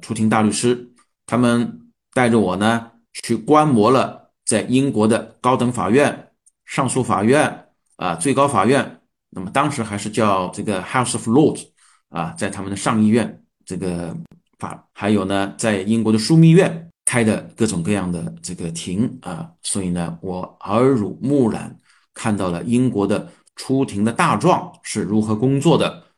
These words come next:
他们是如何和事务律师开会的，他们是如何在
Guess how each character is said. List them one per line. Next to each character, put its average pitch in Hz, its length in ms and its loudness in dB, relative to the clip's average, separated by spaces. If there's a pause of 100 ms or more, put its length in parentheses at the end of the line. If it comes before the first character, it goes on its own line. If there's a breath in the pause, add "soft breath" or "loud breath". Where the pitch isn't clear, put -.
(240)
他 104 100 -6
们 101 100 -2
是 98 280 -2
如 104 180 2
何 104 420 0
和 101 220 -4
事 135 220 -2
务 110 100 2
律 107 100 4
师 101 160 -4
开 110 240 -4
会 120 160 2
的， 90 240 0 (420 loud breath)
他 101 120 -4
们 104 140 0
是 101 180 -2
如 110 240 2
何 104 340 -2 (100)
在 101 420 -2